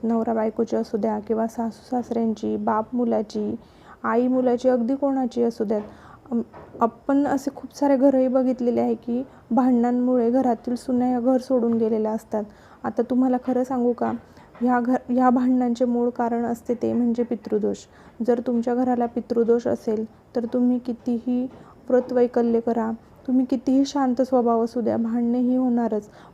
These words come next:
मुद्दाम काहीतरी विषयांवरून भांडणे ही होत असतात. आता जोपर्यंत घरात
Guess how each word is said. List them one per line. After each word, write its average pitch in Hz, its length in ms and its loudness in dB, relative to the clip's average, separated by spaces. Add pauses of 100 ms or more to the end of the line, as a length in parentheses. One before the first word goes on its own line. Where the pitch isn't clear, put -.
मुद्दाम 254 360 0
काहीतरी 254 560 0
विषयांवरून 247 640 -2
भांडणे 240 320 0
ही 240 100 0
होत 226 220 0
असतात. 214 300 -4 (1400)
आता 233 220 2
जोपर्यंत 262 600 2
घरात 254 260 2